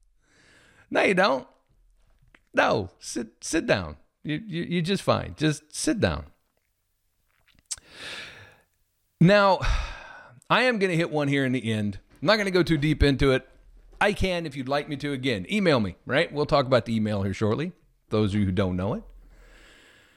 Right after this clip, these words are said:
I've literally heard this. "Well, why didn't they just shoot the subject in the leg? Why didn't they just shoot the gun out of the hand?"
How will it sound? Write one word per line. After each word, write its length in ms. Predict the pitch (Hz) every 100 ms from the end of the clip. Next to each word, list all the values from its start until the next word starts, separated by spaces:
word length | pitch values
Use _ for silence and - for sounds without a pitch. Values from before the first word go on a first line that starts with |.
| _ _ _ _ _ _ _ _ 175
I've 260 | 214 233
literally 640 | 175 180 226 285 262 254 240
heard 340 | 160 220 147
this. 440 | 139 104 - - - _ _ _ _ _ _ _ _ _ _ _ _ _ _ -
"Well, 160 | 123
why 200 | 107 120
didn't 220 | 139 131
they 140 | 131 131
just 300 | 131 131 - _ _ _ _ _
shoot 420 | - - 151 -
the 120 | 117
subject 520 | 107 143 131 120 131 139
in 160 | 131
the 100 | 120
leg? 480 | 117 147 156 78 - - _ _ _ _ _ _ _ _ _ _ _ _ _ -
Why 200 | 110 131
didn't 220 | 139 131
they 100 | 139
just 240 | 127 131
shoot 240 | - 151 139
the 80 |
gun 300 | 110 131 170
out 160 | 143 92
of 60 | 85
the 80 |
hand?" 360 | 78 76 -